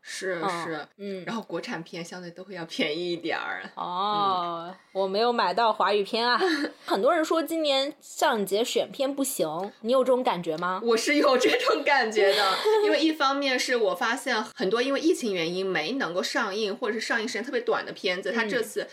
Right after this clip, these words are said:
Speaker 1: 我觉得理论上应该是要来上影节放的，但是它没有放。
Speaker 2: 嗯。
Speaker 1: 然后第二点呢，是很多热门的、文艺的、小众的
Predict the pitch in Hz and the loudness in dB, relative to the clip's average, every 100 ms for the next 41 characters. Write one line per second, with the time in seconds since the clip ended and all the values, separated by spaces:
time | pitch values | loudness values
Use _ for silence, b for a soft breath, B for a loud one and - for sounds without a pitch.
0 | B B 208 208 320 214 202 269 240 277 | B B -2 2 4 4 2 0 0 0
1 | 302 294 240 - 294 214 160 147 - 302 | 0 0 -2 0 2 2 2 0 0 -2
2 | 190 156 - 370 302 180 151 - 349 254 | -2 -4 -2 -2 0 -2 -2 -2 0 0
3 | 254 - - 190 - B B B - 302 | 0 -2 -2 -4 -4 B B B -2 0
4 | 359 339 277 196 151 180 - 262 226 170 | 2 2 2 0 0 -2 -2 -2 -2 -2
5 | 185 214 220 B B B 233 320 269 180 | 0 0 0 B B B 0 2 4 2
6 | 151 131 180 165 185 214 240 240 196 - | -2 0 2 2 2 0 0 -2 -2 0
7 | 240 - 233 202 175 135 | -2 -2 -4 -4 -2 -4